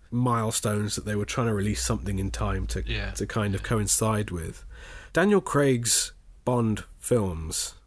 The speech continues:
Speaker 1: are a reboot of the franchise that stand completely separate from anything that went before it.
Speaker 2: In theory, yeah.
Speaker 1: In fact.
Speaker 2: Yeah.
Speaker 1: I'm not debating this.
Speaker 2: No, but what I'm trying to say is that in the video game universe, I keep that separate.
Speaker 1: Oh,
Speaker 2: It's,
Speaker 1: video
Speaker 2: that's true or
Speaker 1: games
Speaker 2: not.
Speaker 1: don't enter into my th-,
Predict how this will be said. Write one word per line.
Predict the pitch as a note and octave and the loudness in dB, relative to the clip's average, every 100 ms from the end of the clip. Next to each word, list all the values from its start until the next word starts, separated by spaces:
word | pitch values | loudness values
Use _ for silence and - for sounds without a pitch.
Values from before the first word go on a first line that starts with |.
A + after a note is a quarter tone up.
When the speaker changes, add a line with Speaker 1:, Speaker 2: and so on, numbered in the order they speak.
| - | -8
Speaker 1:
are | A#2+ B2 | 2 4
a | B2 | 4
reboot | A2+ B2+ F3+ C3 A#2+ A2+ | 4 4 4 4 2 2
of | A2 | -2
the | A#2 | -4
franchise | - A#2+ G#2+ - F#2+ F2+ - | -2 0 0 -2 -4 -4 -8
that | - | -4
stand | - - A2 | -2 0 0
completely | - A2 - F3+ B2+ | -2 -6 0 0 2
separate | B2+ - G2+ - - | -2 -2 -4 -6 -6
from | - | -2
anything | A2 G#2+ - | 0 0 -2
that | F2+ | -4
went | F#2+ F#2 | -4 -4
before | G2 - E2 E2 | -6 -6 -8 -10
it. | A#2+ | -12
Speaker 2:
In | G#2 | -14
theory, | - G2 F#2+ - | -12 -14 -16 -20
yeah. | - - - - - - _ _ - - - - | -20 -20 -20 -20 -20 -20 _ _ -20 -20 -20 -10
Speaker 1:
In | C3+ C3+ | -6 -6
fact. | - - - - - - _ - | -4 -8 -8 -20 -20 -20 _ -14
Speaker 2:
Yeah. | G#2 F2 - - - | -14 -14 -20 -12 -4
Speaker 1:
I'm | D#3 | 0
not | F#3 | 2
debating | D3 C#3 E3 D#3 A#2 | 2 2 4 4 0
this. | F#2 A#2+ - - | 0 -2 -4 0
Speaker 2:
No, | E3 B2+ | 6 8
but | A#2 A#2+ | 8 8
what | A#2+ A#2 | 8 8
I'm | A#2 A#2+ A#2 | 8 8 6
trying | - A2+ | 0 0
to | A2 | 2
say | - G#2+ G#2 | 0 2 0
is | G#2 G2+ | 0 0
that | G#2+ - - - - - | 0 -2 -14 -20 -20 -8
in | B2 | -6
the | A2 | -4
video | A2 A2 G#2 | -2 0 0
game | G2 F#2+ | 0 -2
universe, | F#2+ F#2+ G2 G2 | -4 -6 -6 -4
I | G2 | -6
keep | - - | -8 -12
that | - | -8
separate. | - - - - - - - - | -6 -8 -10 -20 -20 -16 -8 6
Speaker 1:
Oh, | G#3 | 6
Speaker 2:
It's, | - | 6
Speaker 1:
video | - G#3 B3+ A3 | 4 6 8 8
Speaker 2:
that's | |
true | F3+ | 8
or | F#3 | 6
Speaker 1:
games | E3+ | 6
Speaker 2:
not. | F3+ | 6
Speaker 1:
don't | E3 | 6
enter | D#3+ D#3+ D#3 D3+ | 6 2 4 4
into | D3 C#3 D3 | 4 4 4
my | C3 B2+ B2+ | 4 4 4
th-, | B2+ A#2 | 4 2